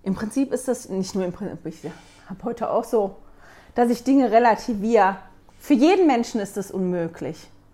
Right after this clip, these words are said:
Für den Reichen ist es unmöglich, für den Armen ist es unmöglich. Ja, das ist egal und für alle dazwischen auch, weil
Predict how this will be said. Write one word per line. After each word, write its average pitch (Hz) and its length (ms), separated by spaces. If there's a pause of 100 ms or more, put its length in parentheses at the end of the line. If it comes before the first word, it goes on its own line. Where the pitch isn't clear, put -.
(840)
Für 202 180
den 202 160
Reichen 311 380
ist - 200
es 285 160
unmöglich, 254 680
für - 120
den 196 180
Armen 233 320
ist 220 220
es 220 160
unmöglich. 208 880
Ja, 208 220
das 240 200
ist - 180
egal 202 760
und 214 140
für - 280
alle 214 220
dazwischen 214 560
auch, 226 420
weil 214 260